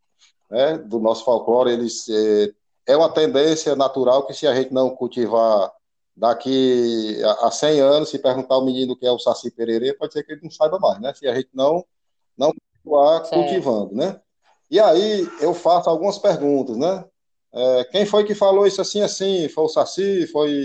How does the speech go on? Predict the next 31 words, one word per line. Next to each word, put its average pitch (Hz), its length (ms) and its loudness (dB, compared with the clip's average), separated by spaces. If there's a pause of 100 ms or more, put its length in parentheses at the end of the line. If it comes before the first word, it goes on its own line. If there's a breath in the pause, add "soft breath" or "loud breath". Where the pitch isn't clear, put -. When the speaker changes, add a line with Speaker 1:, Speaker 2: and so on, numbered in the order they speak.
(200)
Speaker 1:
Yara? 160 440 4
Quem 151 160 -14
foi 180 280 -2
e - 20 -8
tal, 131 240 2
né? 185 120 0 (600)
E 165 80 4
os 196 60 2
meninos 202 300 4
respondem 190 680 0
e 170 40 -10
tal, 185 240 0
ficam 196 300 -6
loucos 185 440 0
pra 185 180 0
ganhar 156 640 0
aquele, 135 840 -4
aquele 131 260 -10
folheto 120 460 -4
de 104 80 -20
cordel. 110 420 -6 (680)
Já 196 120 2
aconteceu 190 540 2
uma 143 140 4
vez, 170 240 2
né? 117 100 0
Achei 139 220 -2
tão, 190 380 0 (120)
tão 131 100 -6
interessante. 165 680 -2 (500)
Eu 143 520 2